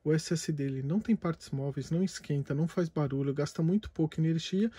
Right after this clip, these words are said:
é no mínimo dez vezes mais rápido que um H D de disco. A única desvantagem do S S D, por ele ser uma coisa nova, ele é um pouco mais caro que o H D de disco.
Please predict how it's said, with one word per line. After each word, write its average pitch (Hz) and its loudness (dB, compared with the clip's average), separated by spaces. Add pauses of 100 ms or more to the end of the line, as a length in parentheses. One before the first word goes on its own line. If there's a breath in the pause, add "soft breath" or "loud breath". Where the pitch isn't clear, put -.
(400 loud breath)
é 180 4
no 233 6
mínimo 208 8
dez 170 2
vezes 185 4
mais 180 0
rápido 151 -2
que - -6
um 151 2
H 147 0
D 139 -2
de 156 0
disco. - -8 (340 loud breath)
A 170 0
única 226 4
desvantagem 160 2
do 139 0
S 139 -4
S 151 -2
D, 180 2
por - -2
ele 208 4
ser - -4
uma 190 2
coisa 160 -2
nova, 160 0 (380 loud breath)
ele 185 4
é - 4
um 185 2
pouco 190 2
mais 214 4
caro 185 0
que - -4
o 180 0
H 185 -2
D 180 0
de 202 -2
disco. - -6